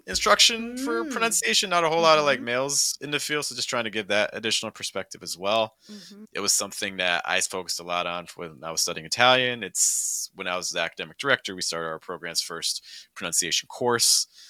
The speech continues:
Speaker 1: So that's been the thing that we've been really geared towards now. So that's a two-minute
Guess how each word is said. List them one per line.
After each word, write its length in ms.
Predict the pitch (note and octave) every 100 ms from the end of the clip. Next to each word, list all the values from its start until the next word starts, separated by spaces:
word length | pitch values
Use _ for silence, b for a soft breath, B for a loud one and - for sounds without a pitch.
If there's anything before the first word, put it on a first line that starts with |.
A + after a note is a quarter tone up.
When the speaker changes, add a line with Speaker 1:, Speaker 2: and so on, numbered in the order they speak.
| B B _ _ -
Speaker 1:
So 340 | - F2+ F2+
that's 240 | F#2 F2+
been 380 | F#2 F2+ F2 E2+ _ _
the 80 | E2+
thing 300 | - F2 E2+
that 180 | D2+ D2+
we've 160 | E2
been 180 | E2 E2
really 360 | E2 D#2+ D#2 - _ _ _ _
geared 280 | E2 F2 E2+
towards 380 | - F2 E2 -
now. 220 | E2 D2
So 180 | D2+ -
that's 140 | F2
a 100 | D2 - -
two-minute 500 | - F2+ E2 D2+